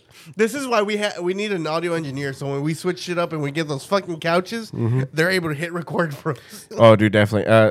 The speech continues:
Speaker 2: so if anybody
Speaker 1: We
Speaker 2: wants
Speaker 1: need
Speaker 2: to
Speaker 1: a projector.
Speaker 2: volunteer as tribute, please,
Speaker 1: Teddy.
Speaker 2: Teddy. Saturdays,
Speaker 1: Back it up,
Speaker 2: Sundays,
Speaker 1: please.
Speaker 2: maybe.
Speaker 1: Uh, Saturday, Sundays.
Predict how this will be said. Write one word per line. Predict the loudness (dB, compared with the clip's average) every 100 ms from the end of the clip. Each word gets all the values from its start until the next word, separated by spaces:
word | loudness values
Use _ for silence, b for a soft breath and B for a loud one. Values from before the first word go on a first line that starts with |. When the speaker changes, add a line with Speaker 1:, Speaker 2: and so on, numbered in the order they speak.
| 2
Speaker 2:
so | 2 4
if | 4 4
anybody | 2 4 4 4 2
Speaker 1:
We | 4
Speaker 2:
wants | 4 4
Speaker 1:
need |
Speaker 2:
to | 4
Speaker 1:
a |
projector. | 4 6 6 4 4
Speaker 2:
volunteer | 4
as | 4 2
tribute, | -2 -2 0 0 -2 -6 -20 -20 b b b b b b b _ _ _ _ _ -6
please, | -2 0 -2 -6 _ _ -8
Speaker 1:
Teddy. | -6 -6 -8 -12 _ _
Speaker 2:
Teddy. | -6 -4 -2 -4 _ _ _ _ _ _ _
Saturdays, | -10 -4 -2 0 -2 -4 -8 _ _ _ _ -8
Speaker 1:
Back | -8
it | -2
up, | -2
Speaker 2:
Sundays, | 2 2 0 -2
Speaker 1:
please. |
Speaker 2:
maybe. | 0 0 0 -4 _ b b b b b b b b b
Speaker 1:
Uh, | -6 -6
Saturday, | -2 -2 -2 -2 -4
Sundays. | -4 -4 -8 -16